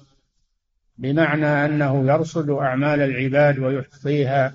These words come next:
ويجازيهم عليها، أو ب-، لبالمرصاد يعني على الطريق، فهو أمامهم ما يحيدون عنه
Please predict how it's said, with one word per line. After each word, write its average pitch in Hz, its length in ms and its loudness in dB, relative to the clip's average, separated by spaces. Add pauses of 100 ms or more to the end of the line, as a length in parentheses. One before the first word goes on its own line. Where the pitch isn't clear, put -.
(100)
ويجازيهم 139 920 -2
عليها، 151 580 0 (280)
أو 196 340 4
ب-، 165 100 -2
لبالمرصاد 160 1200 0
يعني 160 340 2
على 147 180 2
الطريق، 165 500 2 (520)
فهو 139 240 0
أمامهم 156 720 0
ما 139 160 0
يحيدون 175 640 0
عنه 139 280 -2